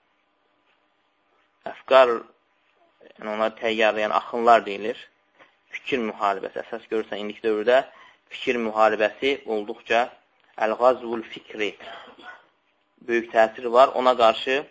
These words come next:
uşaqları qorumaq. ثُمَّ لِعَدَادِهِمْ مِنْ بَعْدِ ذَلِكَ لِيَقُمْ بِدَوْرِ رَائِدْ فِي تَرْبِيَةِ الْجِيلِ التَّالِي. Və bundan sonra da həmən uş-, uşaqlar da sonra gələn, e, nəslin böyüməsində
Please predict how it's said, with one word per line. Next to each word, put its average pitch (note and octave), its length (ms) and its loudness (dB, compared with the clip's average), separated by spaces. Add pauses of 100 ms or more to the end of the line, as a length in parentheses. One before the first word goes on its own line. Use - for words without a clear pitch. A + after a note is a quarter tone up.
(400)
uşaqları A#2 420 4
qorumaq. A#2+ 460 6 (300)
ثُمَّ E3+ 220 2
لِعَدَادِهِمْ C3+ 760 4
مِنْ C3+ 260 -6
بَعْدِ D3+ 240 8
ذَلِكَ D3+ 300 2
لِيَقُمْ C3 360 2
بِدَوْرِ D3 360 4
رَائِدْ D3 380 8
فِي B2+ 80 -4
تَرْبِيَةِ C3+ 360 2
الْجِيلِ C3+ 320 4
التَّالِي. B2+ 540 4 (400)
Və A#2+ 80 -6
bundan F#3 240 4
sonra D#3+ 260 2
da D3+ 60 4
həmən D3+ 240 2
uş-, - 140 -10 (100)
uşaqlar C3+ 480 4
da C#3 220 6 (300)
sonra C#3 240 2
gələn, B2+ 420 4 (460)
e, A#2 120 0 (800)
nəslin C3+ 540 -2 (1600)
böyüməsində A2+ 800 2